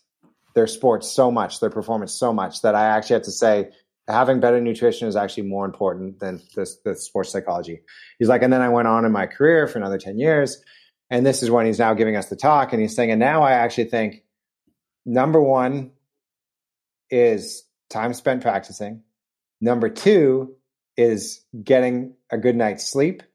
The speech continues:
Number three is nutrition. And number four is the mental game." He's like, "Because I was just seeing people that were staying up all night. They were on their phones. They were on their iPads. They were watching T V.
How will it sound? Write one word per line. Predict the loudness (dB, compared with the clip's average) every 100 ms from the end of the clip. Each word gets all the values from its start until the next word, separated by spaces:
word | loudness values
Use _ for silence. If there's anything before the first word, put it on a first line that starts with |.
| _ _ _ -4
Number | 0 0
three | 0 2 4
is | 4
nutrition. | 2 0 0 0 -2 -4
And | -2
number | -2 -2
four | -4 0 2 4 2 0 -2
is | -2 -2 -6 -6
the |
mental | -4 -6 -8 -10
game." | -10 -12 -18 -20 -20 _
He's | -4 2
like, | 2 2
"Because | 0 2
I | 4
was | 4
just | 2 0 2
seeing | 0
people | 2 2 4 2 2 -2 0
that | 0
were | 0 -6
staying | -6 -4 -2
up | -2
all | -2
night. | 0 2 0 0
They | -2
were | -2
on | -4
their | -6
phones. | -6 0 2 2 0 -2
They | 0 0
were | 0 -2
on | -4 -6
their | -2
iPads. | 0 0 2 2 2 0
They | 0
were | 2 2
watching | 2 0 -6
T | -4 0
V. | 4 4 2